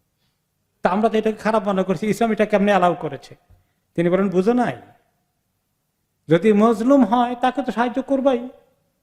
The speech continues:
আর জালিম হয়ে গেলে তোমার ভাই, তোমার কবিলার সদস্য, তুমি তার হাত ধরে থামাবা, খবরদার জুলুম করবি না, তাকে থামিয়ে দিবা। এটা তাকে সাহায্য করা হয়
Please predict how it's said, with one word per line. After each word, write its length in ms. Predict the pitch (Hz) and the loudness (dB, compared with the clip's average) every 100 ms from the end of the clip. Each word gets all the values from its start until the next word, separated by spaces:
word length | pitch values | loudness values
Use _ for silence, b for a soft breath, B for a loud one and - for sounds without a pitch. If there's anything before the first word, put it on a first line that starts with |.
| _ _ _ - | _ _ _ -4
আর 180 | 185 190 156 | 0 0 2
জালিম 340 | 196 233 269 | 0 2 0
হয়ে 180 | 208 254 | 0 0
গেলে 180 | 233 220 | 2 0
তোমার 300 | 220 208 196 | 0 -2 -2
ভাই, 300 | 170 190 185 190 | -2 -2 -2 -4
তোমার 220 | 185 180 | -6 -4
কবিলার 380 | 190 175 175 160 | -4 -2 -2 -4
সদস্য, 600 | 190 185 - 156 139 - _ _ _ _ _ - | -4 -6 -6 -6 -8 -10 _ _ _ _ _ -2
তুমি 160 | 202 | -2
তার 180 | 214 196 | 0 -2
হাত 240 | - 196 196 | -2 -2 0
ধরে 160 | 254 262 | 0 2
থামাবা, 720 | 240 277 294 240 151 113 - _ | 2 2 2 -2 -4 -8 -20 _
খবরদার 540 | 226 247 220 220 196 | -4 -2 -2 -2 -2
জুলুম 240 | 185 226 214 | -2 -2 -2
করবি 280 | 202 180 | -4 -4
না, 160 | 156 113 _ _ _ _ _ _ _ _ _ | -6 -6 _ _ _ _ _ _ _ _ _
তাকে 200 | 220 233 | -4 0
থামিয়ে 300 | 220 277 285 | 0 2 0
দিবা। 220 | 185 123 - _ _ _ _ _ _ _ _ _ - | -2 -10 -14 _ _ _ _ _ _ _ _ _ -6
এটা 220 | 165 170 | -4 -2
তাকে 240 | 165 175 | -4 -4
সাহায্য 380 | - 151 180 190 | -4 -4 -4 -4
করা 260 | 208 202 196 | -2 0 2
হয় 360 | 233 202 131 | 2 0 -6